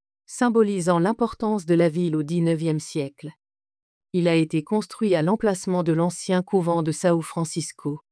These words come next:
détruit par un incendie. À l'intérieur, on découvre le patio das Nações,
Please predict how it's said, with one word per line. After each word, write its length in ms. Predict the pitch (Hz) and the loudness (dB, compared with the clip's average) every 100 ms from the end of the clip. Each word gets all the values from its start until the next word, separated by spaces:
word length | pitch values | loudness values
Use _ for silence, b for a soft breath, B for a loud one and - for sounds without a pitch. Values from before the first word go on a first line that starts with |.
| _ _ | _ _
détruit 460 | 151 185 190 - 214 | 0 2 2 0 -2
par 240 | 202 185 | 0 0
un 100 | 180 | 2
incendie. 640 | 185 180 - 165 151 147 - _ _ _ _ _ _ - | 2 0 -2 -4 -4 -6 -10 _ _ _ _ _ _ -2
À 120 | 165 | 0
l'intérieur, 840 | 160 156 156 151 156 160 202 - _ _ _ _ | 2 0 -2 -2 -2 -2 -6 -14 _ _ _ _
on 100 | 190 | -2
découvre 500 | 175 190 - 185 165 | 2 2 0 0 2
le 80 | 160 | 0
patio 380 | 156 180 180 185 | 0 -4 0 0
das 260 | 165 165 175 | 0 -2 -2
Nações, 480 | 160 160 - 160 | -2 -4 -4 -6